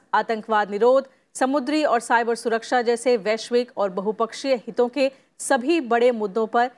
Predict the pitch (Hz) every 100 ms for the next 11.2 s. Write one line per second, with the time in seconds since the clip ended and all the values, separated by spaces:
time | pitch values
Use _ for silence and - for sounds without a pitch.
0 | _ _ 311 349 254 247 247 269 254 220
1 | 240 240 240 220 240 240 240 202 202 254
2 | 262 226 190 175 220 220 240 233 - _
3 | _ _ _ _ _ 294 311 339 311 302
4 | 294 302 302 311 240 262 302 - 269 -
5 | 254 254 - 247 240 208 - _ _ 233
6 | 240 277 277 269 - 285 - 240 226 220
7 | 262 330 _ - 233 - 285 302 330 269
8 | 240 208 240 233 226 240 233 233 240 247
9 | 320 330 302 233 208 185 208 - 180 208
10 | 196 185 208 285 - _ _ _ - 269
11 | 269 269